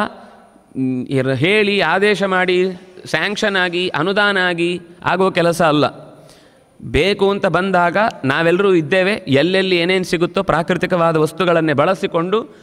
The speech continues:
ಆ ಕ್ಷಣದಲ್ಲಿ ಕರ್ತವ್ಯಗಳನ್ನು ನಿರ್ವಹಿಸಿದ್ದಾರೆ. "ನಕ್ಷತ್ರೇಷು ಪ್ರಶಸ್ತೇಷು ಮುಹೂರ್ತೇಷು ಚ ತದ್ವಿದಃ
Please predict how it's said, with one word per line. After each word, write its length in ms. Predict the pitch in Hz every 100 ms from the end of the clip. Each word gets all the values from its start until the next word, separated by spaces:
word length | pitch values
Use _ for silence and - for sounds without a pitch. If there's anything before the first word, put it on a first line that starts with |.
| -
ಆ 200 | 131 185
ಕ್ಷಣದಲ್ಲಿ 840 | 220 - 220 220 220 226 185 185 -
ಕರ್ತವ್ಯಗಳನ್ನು 680 | 180 180 196 175 160 151 170
ನಿರ್ವಹಿಸಿದ್ದಾರೆ. 840 | 139 160 180 180 156 139 135 117 - - - - 127
"ನಕ್ಷತ್ರೇಷು 760 | 165 - 185 - 185 185 190
ಪ್ರಶಸ್ತೇಷು 680 | 180 180 185 - 185 175 175
ಮುಹೂರ್ತೇಷು 640 | 156 170 170 185 180 180
ಚ 40 | 185
ತದ್ವಿದಃ 760 | 196 175 180 180 180 185